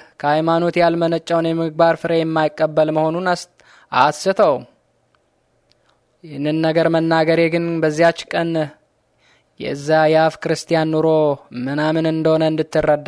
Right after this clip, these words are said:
ነው። ታማኝ። ይህ ሙሴ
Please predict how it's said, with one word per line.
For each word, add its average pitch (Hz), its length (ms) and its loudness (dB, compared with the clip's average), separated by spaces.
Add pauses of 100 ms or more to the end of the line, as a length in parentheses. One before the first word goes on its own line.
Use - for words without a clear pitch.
(120)
ነው። - 120 -10 (2500)
ታማኝ። 131 480 -8 (2250)
ይህ 175 240 2
ሙሴ 233 220 2